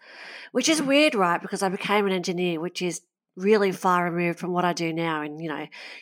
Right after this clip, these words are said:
in empowering women and, like, you know, inspiring people. So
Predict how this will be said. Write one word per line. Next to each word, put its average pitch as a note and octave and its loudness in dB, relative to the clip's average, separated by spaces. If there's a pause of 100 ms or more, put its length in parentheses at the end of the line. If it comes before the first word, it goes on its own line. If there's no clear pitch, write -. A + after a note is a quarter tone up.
(120)
in E3 -6
empowering E3+ -2
women D#3+ -2
and, D3+ -8
like, D3+ -10
you F#3 -6
know, D#3+ -8
inspiring F3 0
people. D#3+ -6 (440)
So A3 2